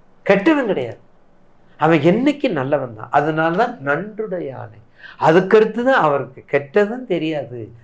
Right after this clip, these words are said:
தீயதில் ஆணை. தீயது நன்றுடையானை, தீயதில் ஆணை. அவனுக்கு நல்லது தவிர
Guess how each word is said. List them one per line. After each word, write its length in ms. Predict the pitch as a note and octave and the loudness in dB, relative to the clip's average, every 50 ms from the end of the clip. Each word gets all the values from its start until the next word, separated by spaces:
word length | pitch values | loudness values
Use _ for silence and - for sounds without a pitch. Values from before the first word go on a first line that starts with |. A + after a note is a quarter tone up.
| _ _ _ _ _ - | _ _ _ _ _ -10
தீயதில் 480 | G#3 F#3+ F#3 E3 D3 C#3 B2+ A#2+ A2+ G#2+ | -8 -6 -6 -6 -8 -8 -10 -14 -14 -14
ஆணை. 140 | G#2 G#2 - _ - - _ _ _ _ _ _ _ _ _ _ - | -16 -18 -20 _ -20 -20 _ _ _ _ _ _ _ _ _ _ 2
தீயது 360 | G#3+ A3+ A#3 A#3 A3 F#3 F3+ C#3+ C3 | 2 4 4 4 2 2 0 0 0
நன்றுடையானை, 760 | C#3 D3 D#3+ D#3+ F3+ E3+ F3+ E3+ D#3 C#3 B2+ B2 A#2+ A#2+ A#2 A2+ G#2+ - A#2 | 0 0 0 0 2 2 2 2 2 0 -4 -6 -8 -10 -12 -12 -14 -12 -10
தீயதில் 480 | G3 G3+ A3 A3 G#3 F#3 E3+ D3 B2+ A#2 A2+ | -8 -6 -2 0 0 0 -2 -4 -8 -10 -12
ஆணை. 220 | - - A#2+ A2+ G#2+ - - - _ _ _ _ _ _ _ _ _ _ _ _ _ _ _ _ _ _ - - _ _ _ _ _ _ _ _ _ _ _ _ - - _ - | -14 -16 -20 -20 -20 -20 -20 -20 _ _ _ _ _ _ _ _ _ _ _ _ _ _ _ _ _ _ -20 -20 _ _ _ _ _ _ _ _ _ _ _ _ -20 -20 _ -6
அவனுக்கு 320 | C3 D3 D#3+ D#3 D#3 - C#3+ B2 A#2 | -2 0 0 0 0 -2 -2 0 0
நல்லது 380 | B2+ C#3 E3+ F#3+ A3 G#3+ G3+ G3 F#3 - | -2 -2 -2 -2 -4 -4 -4 -4 -6 -4
தவிர 180 | F#3+ F#3+ G3 | -4 -4 -4